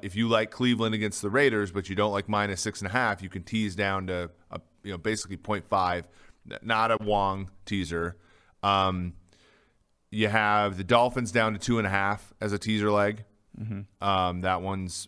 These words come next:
Speaker 1: reasonable. Pittsburgh up to eight and a half. Um, Niners down to minus two as a teaser leg. And then the Bengals up to seven and a half is another. So those are all teaser legs that are reasonable to,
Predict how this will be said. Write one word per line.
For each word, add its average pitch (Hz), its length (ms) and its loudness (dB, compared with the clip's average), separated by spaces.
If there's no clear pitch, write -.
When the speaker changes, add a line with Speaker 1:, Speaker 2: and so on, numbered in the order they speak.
Speaker 1:
reasonable. 98 760 0
Pittsburgh 113 400 0
up 110 140 2
to - 260 -10
eight 110 160 0
and - 60 -4
a - 60 -6
half. 107 480 -2
Um, 92 560 -4
Niners 107 480 0
down 110 240 2
to 104 60 0
minus 101 380 -2
two 113 460 0
as 95 100 -8
a 101 80 -4
teaser 107 360 -2
leg. 107 380 2
And 101 140 -4
then 98 140 0
the 101 60 -2
Bengals 113 480 0
up 107 160 0
to 101 400 0
seven 113 400 2
and 95 140 -2
a 87 40 -2
half 87 520 -6
is 85 140 -12
another. 90 360 -4
So 117 120 -2
those 117 280 0
are 123 80 2
all 117 120 4
teaser 107 340 -2
legs 98 260 -2
that 98 80 -4
are 92 80 -8
reasonable 107 540 0
to, 92 380 -6